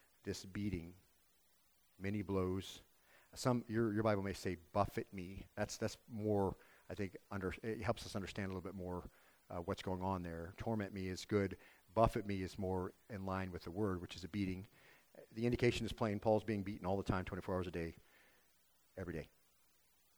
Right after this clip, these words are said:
I mark this, beloved. You know, God has chosen to permit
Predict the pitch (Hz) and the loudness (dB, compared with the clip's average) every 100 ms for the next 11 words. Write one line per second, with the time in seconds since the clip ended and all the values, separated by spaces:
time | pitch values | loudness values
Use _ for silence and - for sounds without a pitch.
0 | _ _ _ - 107 139 143 101 104 87 | _ _ _ -6 4 6 6 0 0 -2
1 | 87 101 98 - - _ _ _ _ _ | -2 -2 -2 -4 -20 _ _ _ _ _
2 | _ _ - 113 113 117 104 - 127 120 | _ _ 0 8 8 8 4 6 8 8
3 | 117 - 101 101 107 | 6 4 4 4 0